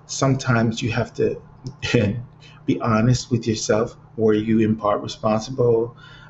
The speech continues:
Or, uh, you know, in life, we know sometimes we gotta take smacks in life and walk away. You know, sometimes you don't get to hit people back. Sometimes, you know, once you understand that, then you won't be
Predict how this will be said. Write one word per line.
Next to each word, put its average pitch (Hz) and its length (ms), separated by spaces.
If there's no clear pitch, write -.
Or, 98 460
uh, 107 280
you 127 120
know, 110 140
in 123 200
life, 117 460
we 120 120
know 123 260
sometimes 117 460
we 120 60
gotta 110 200
take 113 280
smacks 156 540
in 110 80
life 92 320
and 98 120
walk 107 240
away. 123 440
You 104 120
know, 113 160
sometimes 113 540
you 113 100
don't 120 180
get - 220
to 120 260
hit - 260
people - 280
back. - 320
Sometimes, 131 380
you 127 160
know, 110 100
once 135 300
you 170 80
understand 117 640
that, 139 300
then 160 200
you 147 120
won't 117 240
be 113 220